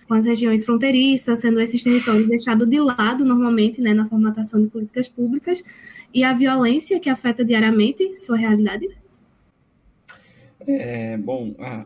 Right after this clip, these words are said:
Speaker 2: a questão é muito interessante porque ela traz vários aspectos, né, em, assim, centrais pra pensar a questão da Amazônia. Eu começaria pensando que o fato do Brasil tentar instrumentalizar a Amazônia pros benefícios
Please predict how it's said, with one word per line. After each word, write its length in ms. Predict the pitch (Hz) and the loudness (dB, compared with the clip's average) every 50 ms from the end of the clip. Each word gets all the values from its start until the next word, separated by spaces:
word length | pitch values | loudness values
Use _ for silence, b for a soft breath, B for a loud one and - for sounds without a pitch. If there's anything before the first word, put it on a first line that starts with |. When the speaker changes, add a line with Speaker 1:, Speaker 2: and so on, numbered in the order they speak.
| _ | _
Speaker 2:
a 60 | - - | -20 -20
questão 520 | - - - 139 - - - - - 147 | -20 -16 -14 -14 -14 -14 -12 -8 -6 -4
é 40 | 147 | -2
muito 240 | 143 147 - - - | -4 -4 -4 -8 -10
interessante 680 | - 151 139 131 120 - - - 131 147 143 - - | -8 -6 -6 -6 -6 -10 -8 -8 -6 -6 -8 -10 -14
porque 220 | - - - - | -16 -14 -8 -8
ela 140 | 127 135 139 | -6 -6 -6
traz 300 | 139 139 135 139 143 - | -6 -6 -6 -6 -6 -6
vários 760 | 120 123 131 143 147 156 151 139 - - - - - - _ _ _ _ _ _ _ - | -8 -6 -6 -4 -4 -4 -4 -6 -8 -10 -16 -20 -20 -20 _ _ _ _ _ _ _ -16
aspectos, 720 | 110 117 113 - - - 113 110 101 - - - - - | -14 -14 -14 -12 -8 -6 -6 -6 -6 -8 -12 -20 -16 -10
né, 320 | 101 104 117 131 139 143 139 _ _ _ _ | -8 -8 -6 -6 -8 -10 -10 _ _ _ _
em, 180 | - 117 113 113 - _ _ - | -14 -14 -14 -14 -18 _ _ -20
assim, 400 | 117 - - 107 104 98 101 - - b b b b b b b b | -20 -16 -10 -10 -8 -8 -10 -16 -20 b b b b b b b b
centrais 540 | - - - 120 117 107 110 113 113 117 113 | -16 -12 -8 -8 -8 -6 -6 -6 -6 -6 -8
pra 140 | - 123 110 | -10 -12 -12
pensar 280 | - 120 107 - 113 | -10 -10 -10 -10 -10
a 20 | 107 | -12
questão 260 | - 110 - - 107 | -12 -12 -10 -8 -6
da 60 | 107 | -4
Amazônia. 420 | 104 113 120 117 104 - 92 98 | -4 -4 -6 -8 -10 -10 -10 -10
Eu 60 | 117 117 | -8 -8
começaria 720 | - 269 - 208 - - - - 135 143 151 135 107 113 B B B B B B B B B B | -8 -6 -6 -6 -6 -6 -6 -4 -2 -2 -2 -4 -6 -8 B B B B B B B B B B
pensando 520 | - 135 131 131 - - 139 139 139 147 143 | -10 -8 -8 -8 -6 -6 -4 -4 -4 -6 -8
que 320 | - 151 147 147 143 143 - B B B B B B _ _ _ _ _ _ _ _ | -8 -6 -6 -6 -6 -10 -14 B B B B B B _ _ _ _ _ _ _ _
o 80 | - - | -14 -12
fato 300 | - - 262 262 - - | -8 -6 -6 -6 -6 -8
do 80 | - 220 | -10 -8
Brasil 340 | - 180 170 147 156 143 | -6 -6 -6 -6 -6 -8
tentar 360 | 143 - 135 120 - 127 113 110 | -8 -8 -10 -10 -10 -8 -8 -8
instrumentalizar 800 | 107 - - 120 117 113 110 110 - 101 98 95 92 110 113 110 | -8 -10 -8 -8 -8 -8 -8 -8 -8 -8 -8 -8 -6 -6 -6 -4
a 20 | |
Amazônia 640 | 107 104 101 101 95 117 113 127 131 127 113 101 | -4 -4 -4 -6 -6 -6 -6 -6 -6 -6 -6 -8
pros 180 | 101 - 101 98 | -10 -12 -14 -10
benefícios 800 | 107 110 110 107 107 107 - 113 110 107 - 101 95 95 - _ | -8 -6 -6 -6 -6 -8 -10 -12 -12 -12 -12 -16 -18 -18 -20 _